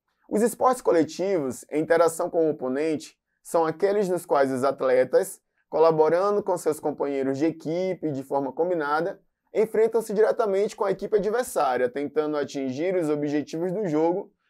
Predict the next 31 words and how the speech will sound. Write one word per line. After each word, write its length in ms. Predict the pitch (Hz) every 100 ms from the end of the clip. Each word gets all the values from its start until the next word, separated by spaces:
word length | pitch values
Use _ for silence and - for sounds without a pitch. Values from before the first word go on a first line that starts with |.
| _ -
evitando 380 | 135 147 156
ao 60 | 156
mesmo 320 | 147 131 160
tempo 400 | 175 165 185 185
que 80 | 185
os 80 | 170
adversários 920 | 143 143 156 151 165 151 165 208 -
o 80 | -
façam. 600 | - - 151 147 151 147 - _ _ _
Temos 320 | 175 170 170
ali 240 | 160 165 160
as 100 | 143
referências 640 | 156 156 185 180 208 220
e 60 | 202
vamos 260 | 208 214
direto 260 | 196 214 226
pra 140 | 233
pergunta, 640 | 226 226 214 190 240 214 165
pra 80 | 160
gente 220 | 165 165
finalizar. 680 | 170 160 160 190 170 131 - _ _ _ _
São 260 | - 240 240
exemplos 600 | 202 160 214 233 220 196
de 80 |
esportes 580 | 208 - 240 214 185 185
individuais 720 | 196 208 202 208 175 175 196
em 80 | 190
interação 540 | 196 190 190 190 202 202
com 160 | 208
o 80 | 202
oponente 680 | 202 208 185 156 160 156